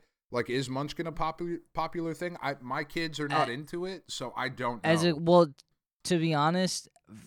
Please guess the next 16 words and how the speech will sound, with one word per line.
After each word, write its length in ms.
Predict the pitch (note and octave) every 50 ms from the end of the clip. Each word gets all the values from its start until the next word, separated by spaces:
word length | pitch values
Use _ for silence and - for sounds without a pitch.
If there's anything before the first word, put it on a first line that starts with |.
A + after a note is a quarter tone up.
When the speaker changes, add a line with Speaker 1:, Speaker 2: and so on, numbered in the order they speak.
| E3 E3 D3 B2
Speaker 2:
I 60 | F3
mean, 180 | G3+ G#3 G#3
your 100 | G#3+ A#3
kids 220 | A3+ - B3+ G3 F3
are 60 | D3+
pretty 160 | E3+ E3+ D3
young, 260 | B2 A#2+ A#2+ A#2 A2
Dan. 300 | G2+ G#2 G#2+ G#2+ G#2+ A2+
This 180 | B2+ D#3 D#3 E3
is 160 | E3+ D#3 D3+
more 260 | C#3+ D3 C#3+ C#3 C3+
like, 360 | C3 B2+ B2 A#2+ A#2 A2 - B2+
you 60 | A#2
know, 120 | A#2+ A2+ G#2+
a, 220 | G#2 G#2 G#2 G2+ G2+ F#2+
a 320 | F2+ A2 A2 G#2+ G#2+